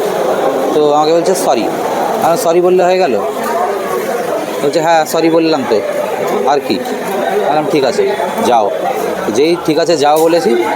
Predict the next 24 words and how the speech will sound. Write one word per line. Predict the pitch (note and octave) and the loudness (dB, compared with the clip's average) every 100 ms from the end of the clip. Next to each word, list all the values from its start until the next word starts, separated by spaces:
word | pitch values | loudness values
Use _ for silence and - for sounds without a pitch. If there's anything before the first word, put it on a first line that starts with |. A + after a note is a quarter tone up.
| - | -2
তো | D#3+ | -2
ধাক্কাধুক্কি | C3+ C#3+ E3+ D#3 - E3 | -2 0 0 0 0 0
মারপিটে | C#3 D3 D#3+ | 0 0 0
নেমে | C#3+ A2+ | 2 2
এসছে। | A2 - - - - - - - - - - | 0 0 -4 -4 -4 -4 -4 -4 -4 -2 0
তো | C3+ | 2
এগুলো | D3+ D3 | 2 2
অনেকক্ষণ | D3+ C3 D#3+ | 0 -2 0
চললো। | D3+ D3 F3+ C#3 | 0 2 0 2
আমার | C3 | 2
বান্ধবীকে | C3 C3 C#3+ D3 D#3 | 2 2 2 2 2
ধাক্কা, | C3+ - D3 B2 | 0 0 -2 -2
ধাক্কাধুক্কি | B2 - C#3 C#3+ C#3+ | -2 0 0 0 2
মারা | C3 C#3 | 2 2
হয়েছে, | C#3 D3+ | 2 0
ডেথ, | A#2+ C3 - - | 0 -2 -4 -2
ডেথ | C#3+ C3+ | -2 0
থ্রেট | C#3 C3+ | 0 0
দেওয়া | B2+ C#3 | 0 2
হয়েছে, | C#3 C3 C#3 | 2 0 0
"কিছু | B2+ C3 | 0 2
করতে | B2+ C#3 | 2 2
পারবি | C3+ C3 C3+ | 0 2 2
না, | C#3+ | 0